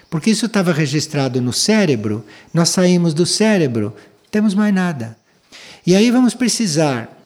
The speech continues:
fora do cérebro físico, recordar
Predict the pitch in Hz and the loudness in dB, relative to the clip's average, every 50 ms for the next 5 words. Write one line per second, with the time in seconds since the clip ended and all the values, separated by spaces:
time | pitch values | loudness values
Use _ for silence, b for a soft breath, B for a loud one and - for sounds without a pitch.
0 | _ _ _ _ _ _ _ - - - - 202 226 233 226 220 196 165 190 - | _ _ _ _ _ _ _ -18 -16 -10 -2 0 0 2 2 0 0 0 0 -2
1 | - - 160 143 135 135 123 123 123 110 - - 240 247 233 196 151 139 127 - | 0 0 0 2 2 2 2 0 -2 -4 -2 0 2 2 2 2 0 -2 -4 -6
2 | - 92 - B B B - - 208 196 202 - 220 208 175 151 135 156 170 170 | -8 -10 -10 B B B -2 -2 -2 -2 0 0 0 0 0 -2 -2 -2 0 0
3 | 156 135 117 110 - | -2 -4 -6 -10 -16